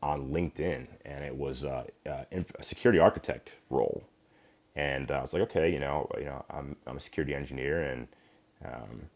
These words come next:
you know, kind of trending toward that, that senior side of the spectrum, you know, with the, the responsibilities that I had been entrusted with."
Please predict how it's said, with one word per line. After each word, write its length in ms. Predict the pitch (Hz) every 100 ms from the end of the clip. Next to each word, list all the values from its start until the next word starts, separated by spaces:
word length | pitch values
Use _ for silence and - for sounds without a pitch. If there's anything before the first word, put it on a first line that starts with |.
| -
you 80 | 67
know, 60 |
kind 240 | 69 73 71
of 160 | 67 - - -
trending 360 | - 76 71 69
toward 320 | - 71 69
that, 340 | 69 69 65 -
that 180 | 65
senior 560 | - - 78 76 71 69
side 460 | - 71 71 73 71
of 200 | 65 60
the 120 | 67
spectrum, 640 | - 73 - 69 69 71 78 87
you 80 | 69
know, 100 | 69
with 180 | 71 71
the, 340 | 69 67 67 -
the 80 | 71
responsibilities 960 | 71 - 76 76 73 67 73 71 69 67
that 100 | 69
I 100 | 69
had 160 | 69
been 180 | 64 69
entrusted 460 | 69 67 101 107 67
with." 400 | 67 69 -